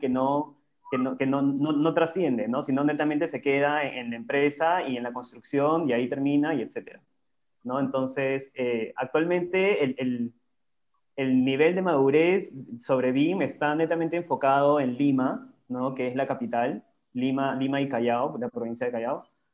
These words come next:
¿no? Que es, que es básicamente donde está todo el, el, el, el,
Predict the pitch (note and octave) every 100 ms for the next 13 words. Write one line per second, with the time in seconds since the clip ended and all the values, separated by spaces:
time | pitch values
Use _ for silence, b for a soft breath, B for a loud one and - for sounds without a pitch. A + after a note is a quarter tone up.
0 | _ - B2+ C3+ C3 B2+ C3 B2+ C3+ C#3
1 | C3 C3 C#3 B2+ A#2+ A#2+ C#3 C#3 C#3 C#3
2 | C#3+ C3+ A#2+ A#2+ A#2 A2+ A#2+ A2+ A#2 A2